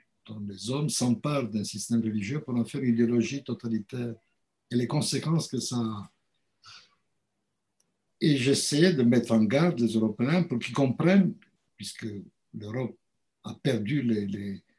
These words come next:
les outils de compréhension du phénomène religieux. Ça fait des siècles qu'elle est en train de sortir de la religion.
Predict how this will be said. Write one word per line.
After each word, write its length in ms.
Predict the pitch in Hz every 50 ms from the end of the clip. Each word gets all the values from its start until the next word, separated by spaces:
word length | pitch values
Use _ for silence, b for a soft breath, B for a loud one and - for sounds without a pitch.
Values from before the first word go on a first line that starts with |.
| _ _ _ _ -
les 220 | 110 117 113 113
outils 200 | 113 113 143 135
de 80 | 120 117
compréhension 600 | - 131 127 120 127 143 139 139 - - 185 180
du 120 | 156 120
phénomène 340 | - - 117 113 110 104 104
religieux. 340 | 104 107 101 98 107 113 104
Ça 160 | - - 104
fait 120 | - -
des 140 | 113 131 123
siècles 460 | - - - 175 180 175 - 123 110 -
qu'elle 200 | - 120 110 117
est 160 | 113 113 123
en 100 | 120 120
train 200 | 113 - 143 143
de 100 | 135 127
sortir 460 | 120 - - 131 113 - - 139 120
de 80 | 113 117
la 60 | 113
religion. 440 | 110 113 110 98 104 123 123 120 117